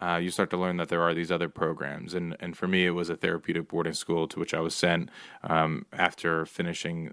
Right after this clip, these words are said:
uh, the wilderness program. Um, you know, they, they, they, they sell these programs as a way to mitigate the, the, um, entrance of teenagers into the, you know, uh, school to prison pipeline, but this is just a different pipeline,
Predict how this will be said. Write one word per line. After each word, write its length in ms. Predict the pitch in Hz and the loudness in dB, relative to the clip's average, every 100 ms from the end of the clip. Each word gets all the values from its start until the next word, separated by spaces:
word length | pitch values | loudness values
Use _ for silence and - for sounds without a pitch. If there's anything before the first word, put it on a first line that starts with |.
| - | -10
uh, 100 | 73 | -10
the 120 | 67 85 | -4 -2
wilderness 340 | 87 82 80 | -2 -2 -6
program. 560 | - 73 69 65 62 - - - - - | -4 -4 -4 -6 -8 -14 -18 -20 -16 -6
Um, 460 | 82 80 78 78 - | -2 0 0 -2 -4
you 120 | - 95 | 4 6
know, 100 | 90 | 8
they, 220 | 95 71 | 6 4
they, 260 | 80 90 - - | 4 4 4 -4
they, 760 | 87 92 90 87 87 71 - 71 | 0 4 4 2 0 -2 -6 -10
they 400 | - - 73 95 | -10 -6 0 4
sell 200 | - 110 | 6 6
these 140 | 101 | 6
programs 380 | - 95 92 87 | 4 4 4 0
as 100 | 85 | 0
a 60 | 87 | 2
way 340 | 87 87 87 | 4 4 4
to 200 | 87 87 | 2 -2
mitigate 640 | 85 90 90 85 87 87 - _ - _ - | 0 2 2 2 0 0 -6 _ -20 _ -2
the, 540 | 87 85 82 82 - - - - _ - | 4 6 6 4 0 -8 -20 -20 _ -14
the, 480 | - 90 85 82 60 | -2 4 4 4 0
um, 260 | 73 67 - | -4 -6 0
entrance 400 | 104 95 95 87 | 0 2 2 2
of 300 | 87 85 - | 0 -2 -6
teenagers 540 | - 98 90 85 85 85 | 4 6 6 6 2 2
into 200 | 85 80 | 2 2
the, 140 | 82 - _ - - - | 0 -4 _ -20 -20 -10
you 120 | - 87 | -4 -2
know, 180 | 82 - - - - | -4 -8 -16 -20 -6
uh, 240 | 87 82 80 | 0 0 0
school 240 | - 98 | 2 4
to 60 | 90 | 4
prison 300 | - 85 82 | 4 4 2
pipeline, 720 | - 113 110 92 85 85 82 | 2 2 2 0 0 0 -4
but 160 | 78 85 | -2 -2
this 140 | 95 | 0
is 140 | 90 | 0
just 180 | 82 87 | -2 -2
a 40 | 85 | 0
different 320 | 87 - 85 | 0 0 -2
pipeline, 720 | - 82 87 82 80 80 | 0 0 0 -2 -2 -4